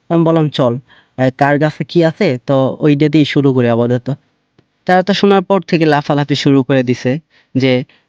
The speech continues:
"এর গাছের এইটা পারবে, অমুকের গাছে ওইটা পারবে।" So, লাফালাফি,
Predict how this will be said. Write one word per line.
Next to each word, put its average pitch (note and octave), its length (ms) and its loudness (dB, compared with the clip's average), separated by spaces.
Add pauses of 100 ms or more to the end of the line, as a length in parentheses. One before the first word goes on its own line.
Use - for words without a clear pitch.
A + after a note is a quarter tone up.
"এর D#3 180 0
গাছের D#3 340 -2
এইটা D3 300 0
পারবে, C#3 380 0
অমুকের E3 400 2
গাছে D3+ 240 0
ওইটা C3+ 360 0
পারবে।" C3 420 -2 (440)
So, E3+ 220 0 (540)
লাফালাফি, E3+ 600 0